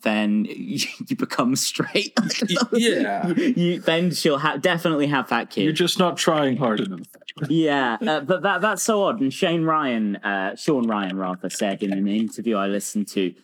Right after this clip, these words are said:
Speaker 1: that they felt there was just nothing really.
Speaker 2: Right.
Speaker 1: And Julian does remain a character. Julian's police work does remain rele-, relevant to the show. But, um, they, they, I think he said he felt that there was nothing more that he could add to, uh,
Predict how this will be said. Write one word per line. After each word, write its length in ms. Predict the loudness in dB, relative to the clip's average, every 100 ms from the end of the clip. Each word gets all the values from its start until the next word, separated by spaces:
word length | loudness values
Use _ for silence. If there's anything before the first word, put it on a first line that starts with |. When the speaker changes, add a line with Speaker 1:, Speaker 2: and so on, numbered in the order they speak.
| _
Speaker 1:
that 120 | -4 0
they 160 | -2
felt 280 | 0 0 0
there 140 | 0
was 160 | 0 -2
just 200 | -4 -2
nothing 420 | -2 -2 -4 -2
really. 420 | 0 0 0 -2 0
Speaker 2:
Right. 160 | 0 2
Speaker 1:
And 100 | 2
Julian 480 | 2 4 4 2 2
does 260 | 0 2
remain 280 | 2 2 0
a 60 | 0
character. 640 | 0 0 0 -6 -6 -6
Julian's 760 | 0 2 2 2 2 2 0
police 540 | -2 0 2 0 -2 -4
work 300 | -4 -4 -2
does 220 | -2 0
remain 320 | -2 0 -2
rele-, 340 | -2 -2 -2 -4 -2
relevant 460 | -2 -2 -6 -8
to 100 | -8
the 60 | -8
show. 340 | -2 -2 -2 -10 -20 _
But, 300 | 0 0 -4 -2
um, 240 | 0 2 2
they, 160 | 0 0
they, 140 | 0 0
I 80 | 0
think 220 | 0 0
he 100 | 0
said 200 | 0 0
he 60 |
felt 300 | 0 0 -2
that 140 | -4 -2
there 140 | -2
was 280 | -2 -4 -4
nothing 480 | 0 0 0 -2 0
more 300 | 0 0 -2
that 240 | -4 -6 -8 -14
he 220 | -6 -6
could 440 | -4 -4 -4 -4 -10 _ _ _
add 420 | -2 0 -2 -6 -16 -10
to, 360 | -4 -2 -2 -2
uh, 360 | -2 -2 -6